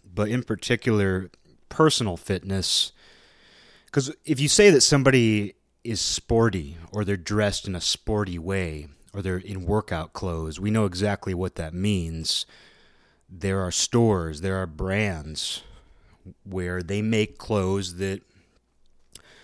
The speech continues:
not only provide comfort for working out, whether it's lifting weights, running, anything,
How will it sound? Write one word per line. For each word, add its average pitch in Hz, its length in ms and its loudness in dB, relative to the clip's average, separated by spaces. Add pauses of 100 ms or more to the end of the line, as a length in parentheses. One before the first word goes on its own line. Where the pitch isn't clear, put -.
(360)
not 190 220 6
only 156 480 6 (680)
provide 120 480 4
comfort 110 800 -2
for 101 220 -2
working 98 420 -2
out, 95 280 0
whether 95 220 -4
it's - 180 -8
lifting 92 400 -6
weights, 110 420 4
running, 101 560 0
anything, 92 540 -4